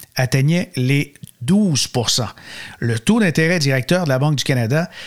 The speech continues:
a atteint momentanément les vingt et un pour cent. Et malgré ces taux records,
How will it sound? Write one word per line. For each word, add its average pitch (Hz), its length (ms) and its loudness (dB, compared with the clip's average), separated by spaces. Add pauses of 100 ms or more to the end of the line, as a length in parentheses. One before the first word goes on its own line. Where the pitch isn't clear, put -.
(140)
a 160 160 2
atteint 180 440 2
momentanément 151 920 2
les 127 160 0
vingt 143 400 0
et 160 80 2
un 143 140 2
pour 123 240 0
cent. 180 180 0 (340)
Et 147 120 0
malgré 175 320 2
ces 156 180 0
taux 175 220 2
records, 160 580 0